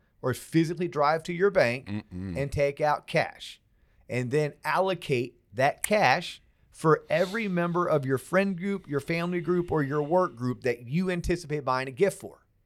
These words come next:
Speaker 1: Therefore, when the cash runs out, you're done buying gifts. And you can prioritize that list based on the people who are most important to you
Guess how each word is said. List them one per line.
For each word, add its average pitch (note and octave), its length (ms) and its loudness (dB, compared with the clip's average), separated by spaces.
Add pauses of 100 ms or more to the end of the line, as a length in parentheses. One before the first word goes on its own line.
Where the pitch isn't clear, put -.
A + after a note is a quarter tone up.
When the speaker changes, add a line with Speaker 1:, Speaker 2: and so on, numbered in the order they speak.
(720)
Speaker 1:
Therefore, F#3+ 480 4
when C#3 160 0
the A2 60 -2
cash G#3 380 0
runs G#3+ 300 -2
out, G#3+ 280 2
you're D3+ 200 4
done E3+ 180 2
buying E3 280 -2
gifts. - 540 -4 (680)
And D3+ 140 2
you G#3 120 4
can F#3 160 0
prioritize F#3+ 580 6
that E3 200 4
list F#3+ 360 2
based F3 300 0
on E3 160 0
the D3+ 80 -2
people G3+ 360 -4
who D#3+ 120 -2
are B2+ 100 2
most G3 300 -6
important G3+ 380 -4
to G#3 40 -6
you A3+ 300 -8